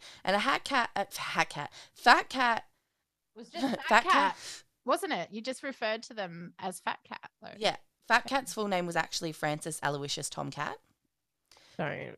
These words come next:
Speaker 1: So it wasn't that he was fat, it was F A T,
Speaker 2: Aloysius.
Speaker 1: Francis Aloysius Tom, and last name Cat.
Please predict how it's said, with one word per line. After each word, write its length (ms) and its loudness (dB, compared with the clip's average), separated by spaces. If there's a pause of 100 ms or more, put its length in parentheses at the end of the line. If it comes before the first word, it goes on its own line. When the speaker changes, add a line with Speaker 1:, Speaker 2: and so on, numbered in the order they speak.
Speaker 1:
So 180 6
it 80 4
wasn't 240 0
that 80 0
he 80 -2
was 140 -4
fat, 240 6
it 40 0
was 160 -4
F 220 4
A 140 0
T, 140 -4
Speaker 2:
Aloysius. 220 -2
Speaker 1:
Francis 440 0
Aloysius 480 0
Tom, 380 -8 (240)
and 100 -6
last 200 -4
name 160 -10
Cat. 240 -14